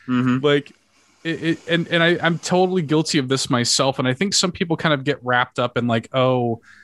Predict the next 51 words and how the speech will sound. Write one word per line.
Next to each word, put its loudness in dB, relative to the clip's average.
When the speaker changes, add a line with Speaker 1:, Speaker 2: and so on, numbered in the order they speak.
Speaker 2:
like, 0
I 2
need 4
to 2
be 2
playing 0
this 0
game 0
X -2
amount 4
of -2
hours 2
or 0
X 0
amount 2
of -4
time." -2
And -2
it's -4
like, -2
"No, -2
you 2
don't. -4
You 2
just -4
need -2
to 2
have 0
fun." -6
Speaker 1:
Yep. -8
Speaker 2:
It's -4
video 2
games, -6
you 4
know? 4
Speaker 1:
Yep. -10
Speaker 2:
So 0
if 0
all 2
you're 2
doing 2
is 0
playing 2
Animal 2
Crossing 2
once, -2
twice -2
a 0
week, -2
then 0
great. -2